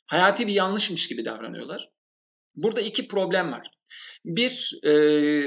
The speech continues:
güzel bir şey anlatıyorsanız olayın bütün yönlerini bilmek zorundasınız. Yoksa böyle bir tepkiyle karşılaşıyorsunuz. İki, güzel bir olay anlatılıyorsa ve hayati bir mesele değilse onu düzeltmeye çalışmayın.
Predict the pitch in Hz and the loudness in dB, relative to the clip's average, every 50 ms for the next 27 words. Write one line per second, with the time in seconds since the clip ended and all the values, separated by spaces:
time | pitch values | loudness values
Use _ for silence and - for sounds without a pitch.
0 | 113 - - - 147 151 139 208 226 247 233 214 226 214 - - - 233 240 - | -2 -4 -6 -6 -6 -4 0 0 0 0 0 -2 -4 -4 -4 -2 -2 -2 -4 -2
1 | - 175 170 175 175 170 175 247 233 - 170 147 143 165 165 - - - - - | -2 -2 0 -2 -2 -4 -6 -8 -6 -4 -4 -4 -4 -6 -6 -8 -10 -12 -12 0
2 | - 165 170 175 196 202 208 214 208 185 170 165 - 220 240 226 202 180 170 180 | 0 2 4 4 4 4 2 -2 -4 -6 -6 -8 -6 -4 -4 -2 2 4 4 4
3 | 175 180 180 170 208 226 180 165 147 160 160 147 - - 139 127 127 123 120 123 | 4 2 2 2 2 2 0 0 0 0 -2 -4 -4 -4 -4 -2 -2 -2 -4 -4
4 | - - 165 208 226 220 - - - - - - _ - - - - 185 175 180 | -4 -4 -4 -4 -4 -6 -8 -14 -18 -20 -20 -6 _ -4 -2 0 0 2 2 4
5 | 180 175 170 - 185 165 165 - 156 135 113 - 113 107 107 - - 95 107 113 | 4 2 2 0 -4 -4 -2 -2 -2 -2 -2 -4 -8 -10 -10 -10 -8 -8 -8 -8
6 | - - 113 107 - 139 170 165 - - - - - 202 208 208 - _ _ _ | -8 -12 -12 -12 -10 -10 -10 -8 -8 -8 -6 -2 -2 -2 -4 -4 -12 _ _ _
7 | _ - - - - - _ _ - 170 175 196 - 285 302 294 330 - - 180 | _ -20 -20 -20 -20 -20 _ _ -6 -4 -2 0 0 0 2 2 2 2 2 4
8 | 196 233 254 233 196 170 143 127 - 127 117 113 110 110 - 220 233 226 233 233 | 6 6 4 4 2 -2 -2 -2 -4 -4 -2 -2 -2 -2 -4 -4 0 2 2 0
9 | 226 - - 208 214 214 226 220 277 285 254 247 226 208 190 165 - 170 147 143 | 0 0 -2 0 0 0 0 0 -2 -2 -2 0 0 0 -2 0 0 0 0 2
10 | 143 156 208 240 - - 240 - 240 247 247 208 202 214 233 226 226 226 233 220 | 2 0 0 0 -2 -4 -4 -2 -2 -2 -2 -4 -4 -4 -2 -2 -2 -4 -6 -6
11 | 240 240 - - 330 415 427 - - - - - 170 | -6 -6 -6 -8 -6 -6 -6 -6 -4 -4 -6 -6 -8